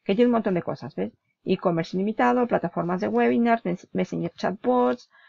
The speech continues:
herramientas de gestión de autopost. Esto es muy bueno, yo lo estoy usando y la verdad estoy muy contenta. Tiene marketplace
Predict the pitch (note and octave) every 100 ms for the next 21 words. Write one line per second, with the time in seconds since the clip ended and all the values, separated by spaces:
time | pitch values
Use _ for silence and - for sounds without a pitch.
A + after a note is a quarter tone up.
0 | _ A#3 B3 G#3+ F#3+ F#3 F#3+ F#3 F3+ F3
1 | F3 F3 G3 A3+ A#3 - - F3 - -
2 | D#3+ E3+ D#3+ E3 D#3+ E3 F3 F3 F3+ G3
3 | G#3+ F#3 D3+ D#3+ D#3 - F#3 F3+ F3 E3+
4 | D#3+ E3+ - - _ _ - B3 B3+ B3
5 | - A3+ - F#3 G#3